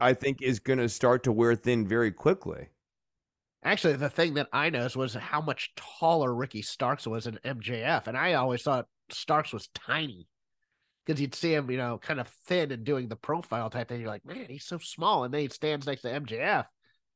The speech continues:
Speaker 2: You're like, "Oh, wow." But my problem with the M J F promo, I was nervous about it because it was treading on that "I'm burying you" type of thing by breaking the fourth wall a little bit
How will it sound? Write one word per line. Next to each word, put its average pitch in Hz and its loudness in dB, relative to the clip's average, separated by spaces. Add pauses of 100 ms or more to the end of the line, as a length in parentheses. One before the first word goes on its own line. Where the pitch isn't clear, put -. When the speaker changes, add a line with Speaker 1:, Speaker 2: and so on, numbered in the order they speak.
(100)
Speaker 2:
You're 139 -8
like, 117 -6
"Oh, 180 2
wow." 131 0
But 135 -2 (1080)
my 180 4
problem 392 6
with 262 4
the 220 10
M 220 6
J 185 6
F 202 4
promo, 226 6
I 170 8
was 175 2
nervous 185 2
about 190 6
it 220 -2
because 156 2 (520)
it 170 4
was 180 2
treading 226 4
on 180 4
that 165 -2 (1040)
"I'm 147 4
burying 185 6
you" 185 4 (120)
type 208 2
of 202 2
thing 190 2 (500)
by 151 2
breaking 170 4
the 160 4
fourth 175 4
wall 165 6
a - 6
little 175 8
bit 170 0